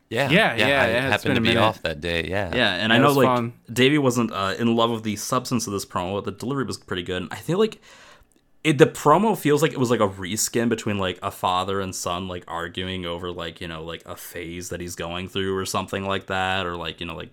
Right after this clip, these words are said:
Speaker 1: "Are you a Christian
Speaker 3: Yeah.
Speaker 1: or a punk rocker?"
Speaker 3: Right? You know, like, that, it very much feels like that's, like, the conversation, except it's, you know,
Speaker 1: <laughs>
Speaker 3: "Are you a wrestler or are you a sports entertainer?" Which is inherently, like, this dorky debate. But
Speaker 2: Yeah,
Speaker 1: It's
Speaker 2: it's
Speaker 1: really,
Speaker 2: dumb.
Speaker 1: yeah,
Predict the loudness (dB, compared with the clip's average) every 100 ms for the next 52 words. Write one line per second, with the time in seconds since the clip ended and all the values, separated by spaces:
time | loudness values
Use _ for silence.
0 | _ _ _ _ -4 -2 2 2 2 2
1 | 2 2 2 0 0 -6 -12 0 0 0
2 | -8 _ 4 4 4 4 4 2 -6 -6
3 | -8 4 6 6 4 4 4 6 4 6
4 | 4 6 6 8 6 2 0 2 2 0
5 | 0 -2 -2 -2 -4 -4 -8 -2 0 0
6 | -2 -2 -2 -4 -4 -4 -4 -8 -8 -8
7 | -10 -12 -20 -20 _ -10 -4 -4 -2 -4
8 | -2 -2 -2 -6 -8 -8 -4 -4 -2 -2
9 | -2 -6 -6 -4 -4 -6 -6 -6 -6 -2
10 | -2 -2 -4 -6 -8 -10 -14 -14 -12 -8
11 | -8 -8 -10 -10 -14 -14 -16 -20 _ -20
12 | -20 _ _ -6 -2 0 2 2 0 0
13 | 2 2 2 2